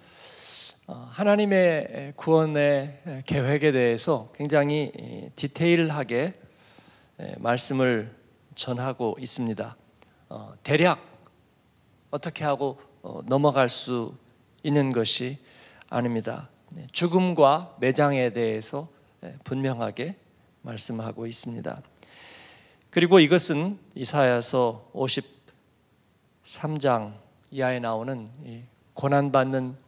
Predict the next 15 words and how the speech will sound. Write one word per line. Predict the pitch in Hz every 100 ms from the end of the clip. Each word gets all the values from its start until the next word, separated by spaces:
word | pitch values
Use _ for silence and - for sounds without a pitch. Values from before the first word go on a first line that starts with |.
| -
종의 | - 127 127 120 113 - -
네 | 127 131
번째 | 131 127 131 131 117 117 -
노래, | 117 110 107 107 _ _ - - - - - -
그 | 147
말씀 | 123 110 117 - 143 135
속에서, | - 127 120 113 - 117 127 151 -
어, | - - - _ _ _ _ _ -
예언된 | 117 135 139 151 139 120
말씀이기도 | 104 104 120 107 92 - 110 117 113 117 -
합니다. | 117 107 - - - 139 _ -
네, | - - _ _
"하나님 | - 196 208 208
앞에서 | 190 190 175 175
자라난 | 147 135 131 127 123 113